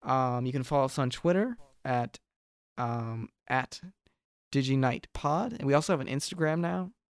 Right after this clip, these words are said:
um, at Digi Night Pod, same thing. Um, and then you can also check out our work, at least me and Jasmine's work on the Game Creator. Um, like I, like I said, that,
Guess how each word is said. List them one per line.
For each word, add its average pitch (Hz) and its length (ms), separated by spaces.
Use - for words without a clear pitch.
um, 123 400
at 139 240
Digi 151 180
Night 147 200
Pod, 147 220
same 139 200
thing. 160 260
Um, 120 560
and 131 160
then 135 60
you 135 80
can 143 80
also 147 180
check 156 280
out 143 180
our 127 100
work, 131 440
at 131 100
least 127 220
me 131 100
and 123 100
Jasmine's 127 520
work 151 240
on 127 240
the 123 40
Game 131 260
Creator. 196 420
Um, 120 260
like 120 180
I, 123 220
like 131 160
I 127 40
said, 151 260
that, 120 240